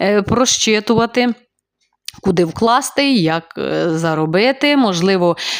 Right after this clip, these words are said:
е, туди дати, туди не дати. Тобто буде отакий якийсь аналітичний склад розуму.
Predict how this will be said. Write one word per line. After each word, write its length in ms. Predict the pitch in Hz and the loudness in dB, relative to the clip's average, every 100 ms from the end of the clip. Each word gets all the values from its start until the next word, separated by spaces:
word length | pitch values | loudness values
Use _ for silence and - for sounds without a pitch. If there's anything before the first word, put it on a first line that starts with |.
| - | -6
е, 220 | - 147 | -4 -4
туди 420 | 147 - 214 208 190 | -4 -2 0 0 0
дати, 400 | 185 180 175 175 | 0 0 -2 -2
туди 340 | 185 170 165 | -2 0 0
не 140 | 160 | 2
дати. 400 | 160 214 320 330 | 2 2 2 0
Тобто 280 | 302 214 190 | -2 -4 -4
буде 340 | 175 180 220 294 | -2 0 2 2
отакий 460 | 285 175 170 208 | -2 -4 -2 0
якийсь 360 | 247 - 226 - | 0 0 -2 -2
аналітичний 920 | - 208 240 262 254 202 165 - 160 151 | -2 0 2 0 0 -2 -2 0 0 0
склад 440 | - 170 156 - | -2 -2 -2 -2
розуму. 600 | 165 254 311 330 320 | 0 2 4 4 6